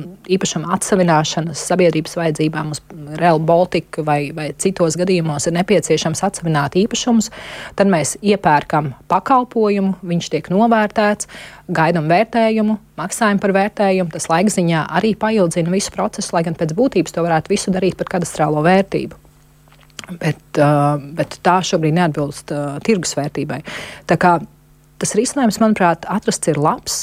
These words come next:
Um, šobrīd vēl ar Finanšu ministriju mēs, um, diskutējam, domājam par to, kā to nostiprināt likumā tajā brīdī, kad vērtības tiek atsaldētas divtūkstoš divdesmit piektajā gadā, lai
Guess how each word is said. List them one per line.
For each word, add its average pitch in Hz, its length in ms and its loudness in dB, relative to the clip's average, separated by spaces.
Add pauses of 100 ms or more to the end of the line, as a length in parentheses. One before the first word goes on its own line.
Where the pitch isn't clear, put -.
(120)
Um, 165 420 2
šobrīd 185 360 0
vēl 156 120 2
ar - 80 -6
Finanšu 190 340 0
ministriju 160 540 0
mēs, 156 180 -2 (240)
um, 156 560 -2 (400)
diskutējam, 165 640 -2
domājam 190 280 4
par 175 120 -6
to, 180 120 0
kā 190 200 2
to 170 120 0
nostiprināt 170 540 -4
likumā 277 380 -2
tajā 220 240 4
brīdī, 185 320 2
kad 170 160 -6
vērtības 165 440 -2
tiek 160 200 -4
atsaldētas 147 440 -2
divtūkstoš 165 400 -4
divdesmit 175 380 0
piektajā 165 260 0
gadā, 170 240 4 (640)
lai 175 320 4